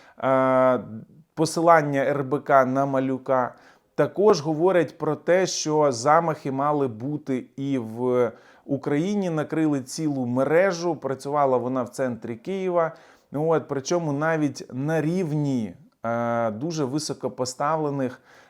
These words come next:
е, чиновників безпекового сектору, які працювали ще з радянських часів. Ну от, не дочистили, не люстрували ми країну і бачимо, що зараз відбувається.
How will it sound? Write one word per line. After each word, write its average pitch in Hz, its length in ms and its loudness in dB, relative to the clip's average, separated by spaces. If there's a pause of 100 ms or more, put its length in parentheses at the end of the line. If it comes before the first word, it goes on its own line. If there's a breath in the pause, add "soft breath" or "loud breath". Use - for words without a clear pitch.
(100)
е, 131 180 -2
чиновників 135 960 -4 (280)
безпекового 127 840 -4
сектору, 160 520 -2
які 127 220 -6
працювали 123 640 0
ще 117 300 -6
з 101 120 -10
радянських 110 640 -6
часів. 190 500 -10 (440 loud breath)
Ну 135 100 -4
от, 139 140 -4
не 151 200 0
дочистили, 147 720 -4
не 127 140 -2
люстрували 139 720 2
ми 120 160 -4
країну 135 460 -6
і 120 60 -4
бачимо, 127 520 -6
що 123 220 -10
зараз 120 400 -6
відбувається. 123 960 -10